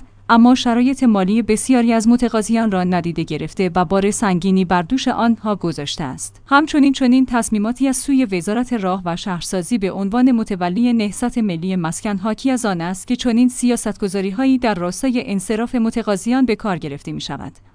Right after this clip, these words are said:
همچنین فعالان بازار مسکن بر این باورند،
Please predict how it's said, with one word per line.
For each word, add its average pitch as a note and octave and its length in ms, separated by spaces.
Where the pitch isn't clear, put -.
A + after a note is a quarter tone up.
همچنین C#4 460
فعالان G#3 560
بازار G#3 400
مسکن F#3 460
بر G3+ 140
این B3+ 140
باورند، E3+ 600